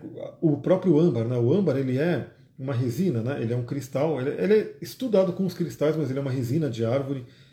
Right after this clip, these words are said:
mas é maravilhoso. De repente você pode, através do sonho, dar esse impulso pra fazer os seus estudos ali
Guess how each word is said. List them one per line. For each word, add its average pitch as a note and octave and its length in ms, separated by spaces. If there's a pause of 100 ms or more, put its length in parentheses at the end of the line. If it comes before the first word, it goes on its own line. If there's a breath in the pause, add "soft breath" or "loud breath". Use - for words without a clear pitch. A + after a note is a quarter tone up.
(140 loud breath)
mas B2 140
é B2+ 60
maravilhoso. B2+ 680 (220)
De A2+ 80
repente C3+ 280
você D#3 180
pode, C#3+ 440 (580 loud breath)
através F#3 420
do A#3 100
sonho, F3 360 (160)
dar D3+ 180
esse F3 160
impulso E3+ 600 (180 loud breath)
pra - 380 (180)
fazer E3 240
os D#3+ 100
seus D#3+ 160
estudos D#3 460
ali A#2+ 340